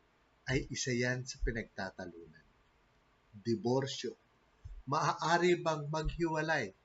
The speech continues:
ang mag-asawang pinagkaisa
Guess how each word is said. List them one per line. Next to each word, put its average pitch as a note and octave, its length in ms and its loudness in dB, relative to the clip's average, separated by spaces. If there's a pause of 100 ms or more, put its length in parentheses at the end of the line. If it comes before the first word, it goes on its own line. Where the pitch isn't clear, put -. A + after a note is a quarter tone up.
(500)
ang D3 240 2
mag-asawang C#3+ 960 2 (480)
pinagkaisa F3+ 1120 0